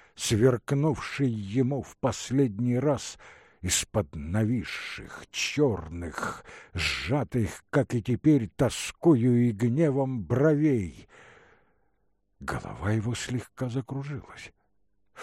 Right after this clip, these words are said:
Он огляделся кругом и теперь только сообразил все ясно, отчетливо. Мурин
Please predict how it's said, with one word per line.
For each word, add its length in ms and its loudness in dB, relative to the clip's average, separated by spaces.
Он 180 0
огляделся 720 -2
кругом 680 0
и 120 2
теперь 760 -2
только 440 0
сообразил 1120 -4
все 380 -4
ясно, 720 0
отчетливо. 880 -6
Мурин 720 -2